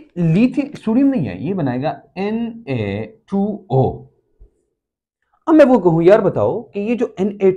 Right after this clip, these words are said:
टू ओ है ये कौन सा ऑक्साइड है, तो आप देखेंगे ऑक्सीजन पर चार्ज कौन सा है। तो आप देखिए ये ऑक्सीजन पर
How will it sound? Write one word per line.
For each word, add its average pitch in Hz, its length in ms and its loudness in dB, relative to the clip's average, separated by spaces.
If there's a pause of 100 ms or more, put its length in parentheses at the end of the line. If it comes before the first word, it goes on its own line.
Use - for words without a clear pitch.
टू 214 280 -6
ओ 202 160 8
है 95 380 -6 (260)
ये 240 60 -14
कौन 233 260 0
सा 143 120 0
ऑक्साइड 92 360 -8
है, 80 200 -20 (420)
तो 196 60 4
आप 214 140 4
देखेंगे 165 560 -6
ऑक्सीजन 156 480 -4
पर 208 140 -2
चार्ज 170 420 4
कौन 107 200 0
सा 90 140 -6
है। 80 140 -10 (380)
तो 226 60 -2
आप 220 60 -2
देखिए 143 320 -6 (180)
ये 185 80 -4
ऑक्सीजन 196 420 -6
पर 202 100 -6